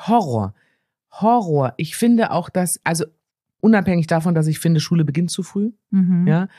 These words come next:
Speaker 1: also vor neun, finde ich, brauchen wir gar nicht reden, dass sie anfängt. Finde ich auch absurd. Ja, ähm, dann ist einfach das Problem, wir haben grundsätzlich Lehrermangel. Es gibt für diese Halbstarken, also Kinder, ja,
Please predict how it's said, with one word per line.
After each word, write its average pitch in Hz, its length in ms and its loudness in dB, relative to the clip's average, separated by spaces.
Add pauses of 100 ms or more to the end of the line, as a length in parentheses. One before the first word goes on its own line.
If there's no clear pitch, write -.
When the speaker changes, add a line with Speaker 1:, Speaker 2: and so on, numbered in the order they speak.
(320)
Speaker 1:
also 156 160 -2
vor 160 180 0
neun, 156 260 2
finde 160 240 -2
ich, 135 80 -12
brauchen 156 160 0
wir 143 100 0
gar 139 160 -2
nicht 131 180 -4
reden, 156 260 -2
dass 143 140 -2
sie - 120 -10
anfängt. 185 540 -4
Finde 160 220 2
ich - 60 -6
auch - 140 -14
absurd. 131 680 -6 (180)
Ja, 170 260 -2 (600)
ähm, 175 440 -2 (760)
dann 160 180 0
ist - 180 -4
einfach 156 220 -4
das 156 140 -4
Problem, 156 440 -2
wir 151 120 -2
haben 160 200 0
grundsätzlich 165 520 -6
Lehrermangel. 156 720 0 (580)
Es 160 180 -4
gibt - 240 -8 (560)
für - 220 -2
diese 185 420 -2
Halbstarken, 117 960 -4 (220)
also 143 180 -2
Kinder, 113 880 0
ja, 156 280 -2